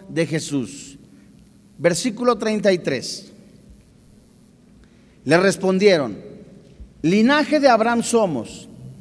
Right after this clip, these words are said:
jamás hemos sido esclavos de nadie. ¿Cómo dices tú, 'Seréis libres'?".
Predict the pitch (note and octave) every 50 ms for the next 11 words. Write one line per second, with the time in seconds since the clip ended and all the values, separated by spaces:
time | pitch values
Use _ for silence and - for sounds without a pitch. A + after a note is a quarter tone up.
0 | - - - - - G#3+ G#3+ G#3+ A3 B3+ D#4 F4 F#4 F4+ F4+ E4+ D4+ - - -
1 | - - C#4+ D4+ D4 C#4 C4+ A#3+ - - B3+ B3+ A3+ A#3 G#3 - - A3 A#3+ A#3
2 | A#3 A#3 A3+ G#3+ F#3 F#3+ G3+ G3+ G#3 G#3 G#3 G3 E3+ D#3 C#3 B2+ G#2+ G2+ - -
3 | - - - - - - - G#3 C4+ D4+ D4+ B3+ F3 D#3+ E3 D3+ D3 E3 E3+ E3
4 | D#3+ - - A3 A3+ G#3+ F#3+ C#3+ - - F2 - - - - - - C#3+ C3+ C3
5 | D3 D3+ C3+ B2+ F3 G#3 B3 A#3+ F#3+ D3 A2+ G2 - - - - -